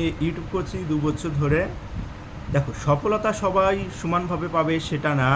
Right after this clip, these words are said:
সফলতা কেউ এক বছরে পায়, কেউ ছয় মাসে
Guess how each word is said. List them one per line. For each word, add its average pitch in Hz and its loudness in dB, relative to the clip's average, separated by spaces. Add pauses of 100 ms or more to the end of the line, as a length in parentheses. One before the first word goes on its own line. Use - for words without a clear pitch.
(580)
সফলতা 160 2 (120)
কেউ 156 6 (1120)
এক 117 -2
বছরে 160 2 (100)
পায়, 180 6
কেউ 139 2 (100)
ছয় 127 2
মাসে 151 0